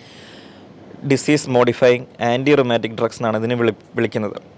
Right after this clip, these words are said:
അത് റുമറ്റോളജിക്കൽ ഡിസീസിന് വേണ്ടി മാത്രമായിട്ടുള്ള, ആ, ഡ്രഗ്സാണ്. മറ്റ് അസുഖങ്ങൾക്കൊന്നും ഇത് ഉപയോഗിക്കാൻ പറ്റില്ല. അപ്പോൾ നമുക്കൊരു നീർക്കെട്ട് വരികയാണെങ്കിൽ തുടക്കം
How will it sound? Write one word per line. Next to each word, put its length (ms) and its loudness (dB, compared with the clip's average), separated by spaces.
അത് 300 -6
റുമറ്റോളജിക്കൽ 720 0
ഡിസീസിന് 400 -6
വേണ്ടി 220 -2
മാത്രമായിട്ടുള്ള, 840 -2
ആ, 240 -4
ഡ്രഗ്സാണ്. 380 0
മറ്റ് 240 0
അസുഖങ്ങൾക്കൊന്നും 640 0
ഇത് 100 2
ഉപയോഗിക്കാൻ 500 0
പറ്റില്ല. 300 -4
അപ്പോൾ 340 -2
നമുക്കൊരു 420 -2
നീർക്കെട്ട് 500 0
വരികയാണെങ്കിൽ 680 0
തുടക്കം 500 0